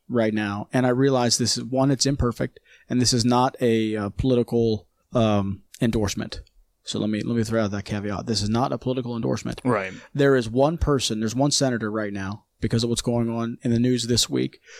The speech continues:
Speaker 1: who happens to be the man who's holding the cards as to what happens legislatively in D C.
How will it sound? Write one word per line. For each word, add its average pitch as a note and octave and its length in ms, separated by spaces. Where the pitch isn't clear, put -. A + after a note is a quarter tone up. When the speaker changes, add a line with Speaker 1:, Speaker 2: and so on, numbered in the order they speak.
Speaker 1:
who C3+ 120
happens D3 420
to C3+ 80
be C3+ 140
the B2 80
man A#2 420
who's A#2 180
holding B2 280
the A2 80
cards G2+ 500
as A2 160
to A#2+ 80
what A#2+ 140
happens G#2 480
legislatively A2 720
in A2+ 100
D A2+ 140
C. - 360